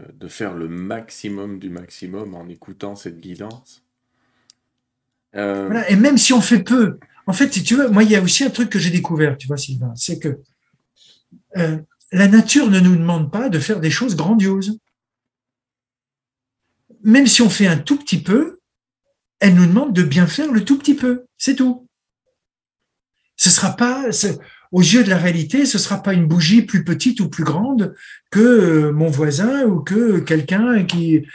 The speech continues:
Speaker 2: non, c'est, euh, on, on aura fait notre part, tu vois, c'est comme le coup du colibri.
Speaker 1: Mm.
Speaker 2: Il amène deux gouttes, il amène deux gouttes,
Speaker 1: Mm.
Speaker 2: mais ça compte. Et là, c'est la même chose. <coughs> On
Speaker 1: Qu'est-ce
Speaker 2: est
Speaker 1: que
Speaker 2: pas
Speaker 1: tu
Speaker 2: obligé.
Speaker 1: peux, qu'est-ce que tu peux conseiller aux gens, euh,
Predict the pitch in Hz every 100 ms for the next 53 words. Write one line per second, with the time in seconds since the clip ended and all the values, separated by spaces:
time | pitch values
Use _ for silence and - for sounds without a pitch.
0 | - 202 311 302 - - _ - - 214
1 | 214 175 156 147 147 139 - _ _ _
2 | _ _ - 190 - 202 185 175 - 277
3 | 233 214 208 196 180 175 160 156 - 170
4 | 156 156 254 233 - 226 214 196 202 -
5 | 202 170 156 170 160 156 175 269 202 175
6 | 233 277 277 247 240 190 185 160 160 254
7 | 262 262 240 - _ _ _ - _ _
8 | _ _ - 185 196 208 214 208 185 151
9 | 143 - _ _ _ _ _ - - -
10 | - _ - 240 - - - 226 190 175
11 | - 311 277 254 147 143 - 170 170 165
12 | 143 143 147 143 131 123 135 123 127 123
13 | 123 143 139 110 98 95 95